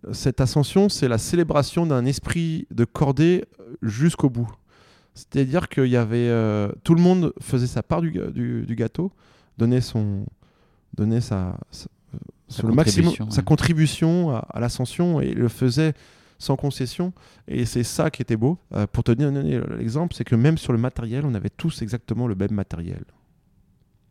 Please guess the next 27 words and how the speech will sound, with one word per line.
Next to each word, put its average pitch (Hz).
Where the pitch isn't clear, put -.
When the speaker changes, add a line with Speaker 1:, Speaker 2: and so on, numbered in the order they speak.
Speaker 1:
Le 92
même 113
matériel 110
de 92
grimpe, 82
le 98
même 110
vêtement, 98
le 90
même 113
sous-vêtement -
<laughs> -
presque, -
et, 131
euh, 110
et 117
la 110
même 143
quantité -
de 131
nourriture. 113
Pourquoi ? -
Imagine, 95
t'es -
sur -
la 90
montagne, 123